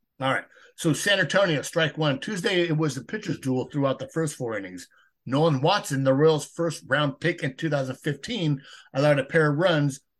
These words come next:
only one of which was earned. The run he allowed on Tuesdays were the first scored against him in four outings,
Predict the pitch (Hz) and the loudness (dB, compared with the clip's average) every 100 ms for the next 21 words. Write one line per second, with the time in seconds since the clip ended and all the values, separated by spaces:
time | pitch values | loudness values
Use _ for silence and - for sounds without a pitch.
0 | - 175 196 170 127 120 208 175 120 143 | -2 0 2 2 2 0 2 2 2 0
1 | 139 143 127 - 170 135 113 117 117 165 | 0 -4 -6 -2 0 0 0 -4 2 2
2 | 165 139 131 127 127 131 123 220 156 135 | 4 2 2 2 2 0 -2 -6 -2 -2
3 | 127 120 _ _ - 117 113 - 208 262 | -2 -4 _ _ -8 -6 -8 -4 -2 -2
4 | - 165 156 131 135 127 - 139 113 - | -2 4 4 4 0 0 -2 -2 -2 -6
5 | - 156 151 131 120 107 95 85 | -6 0 0 0 -2 -2 -6 -14